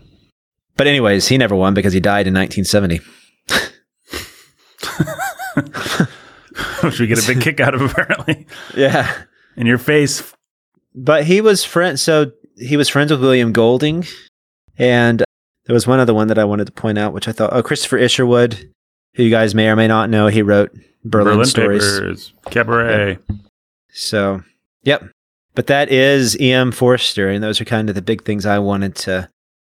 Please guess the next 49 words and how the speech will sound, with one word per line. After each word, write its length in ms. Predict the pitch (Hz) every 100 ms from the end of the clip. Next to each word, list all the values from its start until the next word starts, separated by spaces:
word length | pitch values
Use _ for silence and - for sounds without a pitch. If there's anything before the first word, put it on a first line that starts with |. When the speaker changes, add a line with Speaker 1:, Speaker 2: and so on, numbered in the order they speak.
| -
Speaker 1:
point 260 | - 120
out. 200 | 117 117
I 60 | 117
guess 540 | 107 120 120 - - - _ _ _ _
last 300 | 123 135 135
thing 160 | 143 131
I 100 | 127
would 160 | 120 101
say 440 | - 117 123 127
is 280 | 123 113 -
that 240 | 107 98 - - _ - _ _ _ _ -
usually 400 | 113 123 117 120
when 100 | 117
we 60 |
do 320 | 113 117 107 -
someone 320 | - 117 117
in 60 | 113
the 60 |
modernist 420 | 107 107 110 110 -
period 300 | 147 147 120
like 220 | 117 -
this, 180 | 110 -
we 60 |
talk 220 | 101 110
a 60 | 107
lot 160 | 107 104
about 300 | 101 104 -
the 60 |
principles 460 | - 113 113 117 98
of 80 | 92
modernism, 580 | 104 107 95 92 90 85 _ _ _ _
but 300 | 110 107 107
that 180 | 110 113
really 200 | 113 113
wasn't 300 | 113 110 123
what 160 | 117 107
he 100 | 117
was 180 | 113
about. 380 | 117 104 135 117
Instead, 480 | - 113 - 127 120
he 140 | 107
was 240 | 120 117 98
more 420 | 110 110 110 104 - _ _ _
a 80 | -
part 260 | - 131 120
of 60 |
the 80 | 110
history 580 | 107 113 - 117 113 107
of 640 | 110 104 101 101 98 -